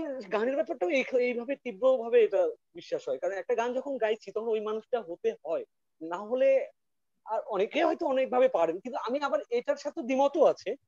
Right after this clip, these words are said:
আম-, একটা কথা চিন্তা করেন, আমাদের স্বর্ণযুগে হেমন্ত মুখার্জি, সন্ধ্যা মুখার্জি, লতা মঙ্গেশকর, আশা মু-, ভোসলে, এনাদের কথা যদি বলি, তারও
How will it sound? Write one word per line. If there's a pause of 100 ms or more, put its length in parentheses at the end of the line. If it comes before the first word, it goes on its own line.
(960)
আম-,
একটা
কথা
চিন্তা
করেন,
আমাদের (380)
স্বর্ণযুগে (160)
হেমন্ত
মুখার্জি,
সন্ধ্যা
মুখার্জি, (920)
লতা
মঙ্গেশকর,
আশা
মু-, (420)
ভোসলে,
এনাদের
কথা
যদি
বলি, (220)
তারও